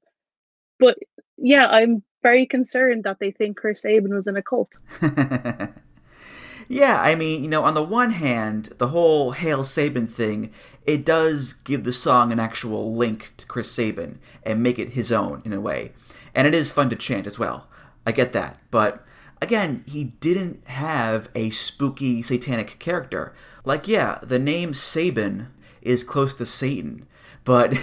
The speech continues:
Speaker 2: <laughs> he wasn't doing animal sacrifices or, or wearing pentagrams. He was just Chris Sabin. So the spooky devil monk vocals or whatever,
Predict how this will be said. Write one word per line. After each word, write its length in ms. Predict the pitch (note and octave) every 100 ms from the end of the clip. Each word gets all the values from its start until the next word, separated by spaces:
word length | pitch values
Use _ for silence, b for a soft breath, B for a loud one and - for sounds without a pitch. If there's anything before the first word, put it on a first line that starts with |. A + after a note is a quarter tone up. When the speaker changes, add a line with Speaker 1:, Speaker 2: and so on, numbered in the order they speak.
| -
Speaker 2:
<laughs> 180 | - -
he 140 | D#3+
wasn't 480 | D#3 G3 G3+ F#3+ C#3
doing 340 | D3 D3+ C#3 -
animal 280 | A#2+ B2+ B2
sacrifices 1000 | B2+ A#2 B2 - B2 B2 B2 A#2+ A#2 A2+
or, 120 | G2+
or 120 | G#2
wearing 260 | A#2 A#2+ B2+
pentagrams. 840 | - B2+ A#2+ - A#2 A2 A2 A2 - b b b
He 140 | B2+
was 180 | D3 C#3+
just 460 | - G#2+ B2+ - -
Chris 260 | - C3+
Sabin. 540 | - A#3+ C#4 - - -
So 480 | - - C#3 C3+ C3+ b b b b -
the 60 | C3+
spooky 760 | - - D#3+ E3+ E3+ D#3+ D3
devil 400 | A#2 C#3 C#3 D3
monk 300 | B2 A#2+ A#2+
vocals 580 | G#2+ G#2+ A#2 A2+ A2+ A2+
or 220 | - A2
whatever, 500 | A2 B2 B2 A2+ -